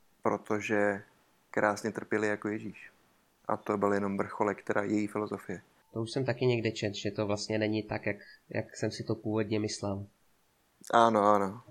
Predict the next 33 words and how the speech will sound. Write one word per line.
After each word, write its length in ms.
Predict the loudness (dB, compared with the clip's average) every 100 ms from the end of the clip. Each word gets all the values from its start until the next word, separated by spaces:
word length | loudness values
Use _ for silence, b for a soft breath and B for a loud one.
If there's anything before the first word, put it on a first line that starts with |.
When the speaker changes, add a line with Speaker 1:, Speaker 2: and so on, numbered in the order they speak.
| 2
Speaker 1:
On 380 | 8 10 10 12
byl 120 | 12
vytvořen 360 | 12 6 6 6
určitý 420 | 4 2 0 2
obraz, 500 | 4 6 8 6 2
že 140 | -2
jo, 260 | 2 4 2
Matky 360 | 0 -4 -4
Terezy 320 | -4 0 0 0
jako 200 | -2 -6
světice, 480 | -8 -6 -6 -8 -10 b b b b
která 240 | -4 -2 -2
spasí 580 | 0 -2 -2 -2 -4 -6 b b b
co 140 | -4 -2
nejvíce 480 | 0 -2 -2 -4 -6 _ _ -8
duší 640 | -4 -4 -4 -4 -4 -6
a, 60 | -8 _ b b b b b b b _ _ -10
a 380 | -4 -2 0 0
ta 120 | -4
skutečnost 480 | -4 -2 0 0 -2
bohužel 420 | -2 0 2 2
byla 200 | 2 2
trošku 340 | 0 -6 -4 -2
jiná, 280 | -2 -4 -6
no. 200 | -12 -18 _ _ _ _ _ 10
No, 140 | 10
to 60 | 12
je 60 | 10
jedno, 260 | 10 6 4
nechci 560 | -4 0 0 0 4 8
odbočovat 640 | 10 12 10 12 10 8
tedy 320 | 4 8 10
od, 140 | 8